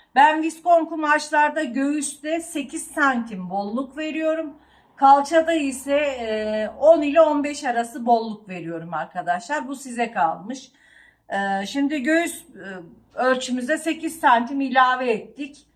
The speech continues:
Dörde böldük ve göğüs ölçüm yirmi dokuz santim arkadaşlar. Evet, kumaşımı iki kat yaptım. Açık kenarı benim önümde. Şimdi açık kenarından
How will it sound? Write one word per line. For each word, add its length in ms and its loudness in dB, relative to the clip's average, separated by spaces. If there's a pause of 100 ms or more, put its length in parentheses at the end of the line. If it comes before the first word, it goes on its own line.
(440)
Dörde 540 4
böldük 720 -2
ve 260 0 (760)
göğüs 380 -2
ölçüm 540 2 (100)
yirmi 360 -6
dokuz 380 -6
santim 460 -4
arkadaşlar. 760 -2 (920)
Evet, 340 4
kumaşımı 460 0
iki 220 -6
kat 300 2
yaptım. 500 2
Açık 360 0
kenarı 480 2
benim 240 -2
önümde. 500 0
Şimdi 260 -4
açık 340 -2
kenarından 920 0